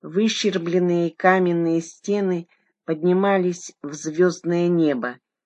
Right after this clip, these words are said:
и я видел его словно в огромный телескоп. Синий полог с дырками звёзд колыхался в мареве остывающей ночной пустыни.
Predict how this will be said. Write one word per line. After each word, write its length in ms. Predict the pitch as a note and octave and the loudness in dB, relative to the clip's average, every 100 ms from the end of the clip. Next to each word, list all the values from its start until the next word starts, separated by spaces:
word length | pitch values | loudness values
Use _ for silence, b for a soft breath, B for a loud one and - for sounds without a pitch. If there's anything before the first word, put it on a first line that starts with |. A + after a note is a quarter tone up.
| _ _ | _ _
и 80 | E3+ | -2
я 300 | E3 E3 F3 | 2 4 2
видел 380 | E3+ G#3 G3 F#3+ | 0 -2 0 2
его 260 | F3+ F3+ | 2 -2
словно 520 | F3+ D#3+ E3+ E3 E3+ | -4 -4 -4 -2 -2
в 60 | D#3+ | 0
огромный 560 | E3 D3+ E3 E3+ E3 D#3+ | -2 -2 -4 -2 -2 -4
телескоп. 680 | - D3+ D#3+ - - B2 - _ _ _ _ _ _ _ _ _ _ | -8 -8 -8 -12 -8 -8 -8 _ _ _ _ _ _ _ _ _ _
Синий 720 | _ - - A3+ A3 G3+ F#3 - | _ -12 0 2 4 2 -2 0
полог 500 | G#3 G#3 F#3+ F#3 - - | 2 4 2 0 -18 -16
с 200 | D3 D3 | -16 -8
дырками 600 | C#3+ G3+ F#3 F3 F3 E3+ | 4 4 4 0 0 2
звёзд 600 | E3+ D#3 E3 G#3 G#3 - | 0 -2 0 0 0 -6
колыхался 840 | - E3 E3 D#3 G3 G3+ G3+ - E3+ | -6 0 0 0 2 2 2 -4 -4
в 100 | D3 | -4
мареве 600 | D3+ F3 G3 F3 E3+ E3 b b b | -2 2 2 0 -2 -4 b b b
остывающей 1000 | - F#3 - F3+ D#3 F#3 F#3+ F3 - E3+ | -6 -6 -4 -2 4 6 6 2 -4 -6
ночной 540 | E3 D3 - - D#3 D3+ | -4 -4 -6 -4 -2 -4
пустыни. 840 | - D3 - - C#3 B2+ A#2 A2+ | -10 -20 -20 -10 -6 -4 -6 -10